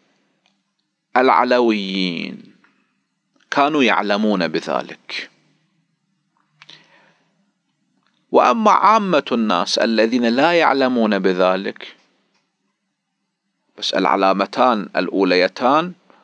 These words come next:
معلومة لهم، هذا أكبر أبناء أبيه وهذا وصيه، هذه علامة واضحة.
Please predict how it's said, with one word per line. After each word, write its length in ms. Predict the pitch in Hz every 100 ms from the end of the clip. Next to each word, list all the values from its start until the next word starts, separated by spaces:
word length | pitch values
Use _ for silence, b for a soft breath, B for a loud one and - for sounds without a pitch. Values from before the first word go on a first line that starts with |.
| b
معلومة 440 | 110 113 139 135 113
لهم، 340 | 98 101 98 _ _ _ _ _ _ _ _ _ _ - b b b _ _ _ _
هذا 500 | - 110 117 101 -
أكبر 560 | 120 - 92 87 85 92
أبناء 580 | 92 101 123 143 131 147
أبيه 340 | 160 180 175 - - - _ _ _ _ _ _ _ b b b _ _ _ _ _ B B B
وهذا 540 | 120 117 139 165 175
وصيه، 880 | 190 151 - 175 151 120 104 107 127 - _ _ _ _ -
هذه 200 | 113 113
علامة 400 | - 113 127 123
واضحة. 680 | 113 120 104 95 - 98